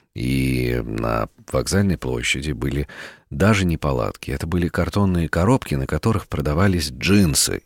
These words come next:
и куртки какие-то. И вот тогда я спросил у мамы: "Мама, кто все эти люди?" Она говорит: "Саша, это спекулянты". "А это спекулянты", сказала она. Я говорю: "А что такое спекулянты, мама?" "А это люди, которые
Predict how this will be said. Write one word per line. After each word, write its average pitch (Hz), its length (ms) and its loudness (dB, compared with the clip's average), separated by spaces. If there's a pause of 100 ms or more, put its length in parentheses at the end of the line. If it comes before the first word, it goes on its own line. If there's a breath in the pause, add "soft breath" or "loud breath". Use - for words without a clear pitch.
и 98 140 0
куртки - 520 0
какие-то. - 580 -8 (720 loud breath)
И 76 100 -4
вот 69 200 -2
тогда 67 380 2
я 76 140 2
спросил 62 400 -6
у 57 40 -4
мамы: 55 260 -4
"Мама, 87 320 0
кто - 180 -8
все - 200 -6
эти - 140 -8
люди?" 101 280 -2
Она 69 120 -4
говорит: - 440 -8 (360 loud breath)
"Саша, - 400 -2
это - 280 -2 (260 loud breath)
спекулянты". 76 880 -2 (840 loud breath)
"А 120 120 -6
это 120 160 0
спекулянты", 110 720 2
сказала - 460 -6
она. 50 140 -8
Я 62 40 -6
говорю: 82 140 0
"А - 20 0
что - 180 -2
такое 143 240 0
спекулянты, 135 680 2
мама?" 62 320 -6 (400 loud breath)
"А 120 140 4
это 120 160 4
люди, 131 320 6
которые 92 560 4